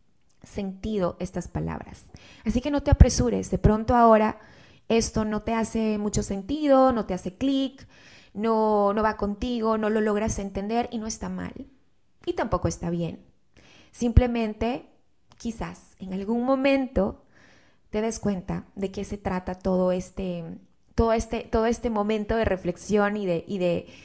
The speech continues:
y de, y de viaje introspectivo.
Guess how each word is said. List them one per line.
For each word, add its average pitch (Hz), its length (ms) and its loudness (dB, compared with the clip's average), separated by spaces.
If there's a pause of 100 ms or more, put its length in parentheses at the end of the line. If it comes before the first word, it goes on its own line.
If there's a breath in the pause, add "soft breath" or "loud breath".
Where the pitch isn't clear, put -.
(240 loud breath)
y 214 120 -4
de, 165 920 0 (100)
y 208 80 -4
de 196 120 0
viaje 196 280 -2
introspectivo. - 840 -4